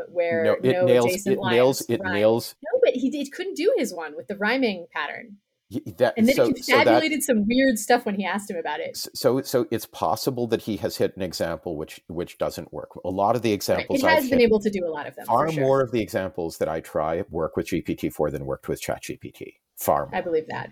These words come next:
Speaker 2: But anyway, the, the thing is that in, in the, so imagine that in there somewhere we've got the thing that's just like, it's just dreaming about,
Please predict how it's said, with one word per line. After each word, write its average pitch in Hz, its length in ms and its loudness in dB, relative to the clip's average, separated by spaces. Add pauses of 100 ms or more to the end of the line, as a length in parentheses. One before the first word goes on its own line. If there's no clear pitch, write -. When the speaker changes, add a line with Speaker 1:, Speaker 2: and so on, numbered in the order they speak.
(120)
Speaker 2:
But 135 100 2
anyway, 90 640 -4
the, 123 180 -6
the 123 180 -6
thing 170 220 -2
is 123 160 2
that 107 220 -2
in, 143 220 2
in 151 200 0
the, 160 160 0
so 135 180 0
imagine 156 460 0
that 143 140 0
in 131 180 0
there 131 160 2
somewhere 87 460 0
we've 90 160 -4
got 98 240 2
the 101 80 -4
thing 90 220 -4
that's 90 140 -6
just 113 300 2
like, 101 320 2
it's 113 140 -2
just 131 180 -2
dreaming 113 420 0
about, 82 500 0